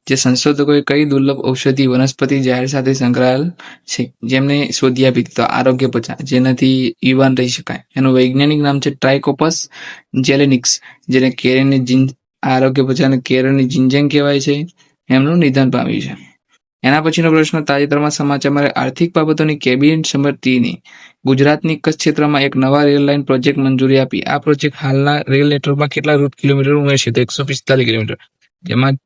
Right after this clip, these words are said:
ભારતમાં ચાર કરી છે, એમાં ગુજરાતમાં એક છે કચ્છ ક્ષેત્રમાં. એના પછીનો પ્રશ્ન પર્યાવરણનો છે મિત્રો. તાજેતરમાં સમાચારમાં રહેલ ભારતના કાર્બન માર્કેટને સક્ષમ બનાવવા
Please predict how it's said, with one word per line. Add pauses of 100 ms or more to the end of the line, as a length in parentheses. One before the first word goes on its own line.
(200)
ભારતમાં
ચાર
કરી
છે,
એમાં
ગુજરાતમાં
એક
છે
કચ્છ
ક્ષેત્રમાં. (600)
એના
પછીનો
પ્રશ્ન
પર્યાવરણનો
છે
મિત્રો. (200)
તાજેતરમાં
સમાચારમાં
રહેલ
ભારતના
કાર્બન
માર્કેટને
સક્ષમ
બનાવવા